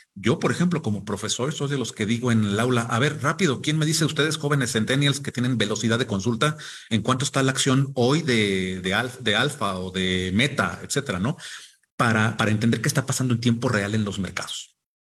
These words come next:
Y eso creo que está modificando, eh, inclusive el conocimiento que como universidades podemos dar a los chicos, porque mucho de ese conocimiento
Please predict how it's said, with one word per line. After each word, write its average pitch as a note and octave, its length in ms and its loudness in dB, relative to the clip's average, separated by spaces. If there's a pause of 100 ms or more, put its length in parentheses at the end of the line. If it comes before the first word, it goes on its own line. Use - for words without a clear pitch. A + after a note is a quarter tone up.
(160)
Y B2 220 4
eso D#3 280 2
creo D3 200 0
que C3+ 80 -6
está - 160 0
modificando, A#2+ 960 2 (300)
eh, G2 420 2 (360)
inclusive C3 720 0
el A2+ 120 -4
conocimiento A2+ 640 0
que - 80 -10
como G2+ 200 -4
universidades G#2 380 -2
podemos G#2+ 420 -2
dar G#2+ 80 0
a A2 40 2
los G2 160 -4
chicos, - 320 -6
porque - 260 -2
mucho D3+ 260 0
de E3 60 0
ese F#3 80 -4
conocimiento A2 600 0